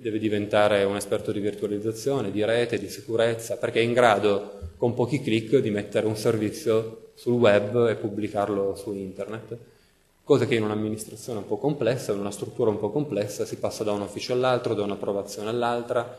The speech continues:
da un intervento tecnico all'altro. Ecco che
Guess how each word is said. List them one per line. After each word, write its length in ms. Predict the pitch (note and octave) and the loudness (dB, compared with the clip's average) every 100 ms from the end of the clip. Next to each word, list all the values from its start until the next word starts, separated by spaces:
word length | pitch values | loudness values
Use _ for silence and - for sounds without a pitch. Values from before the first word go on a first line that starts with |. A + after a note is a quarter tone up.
| - | -12
da 140 | - G#2+ | -4 -2
un 80 | |
intervento 560 | G#2+ G#2+ G#2+ G#2 G#2+ G#2+ | -2 -2 -2 -2 -2 -4
tecnico 400 | G#2+ G2+ G#2 G2+ | -4 -6 -8 -8
all'altro. 380 | G2 - - - _ - - | -10 -12 -16 -20 _ -20 -4
Ecco 240 | B2+ B2+ | -2 0
che 460 | A#2 A2+ E2 - | 4 4 2 -6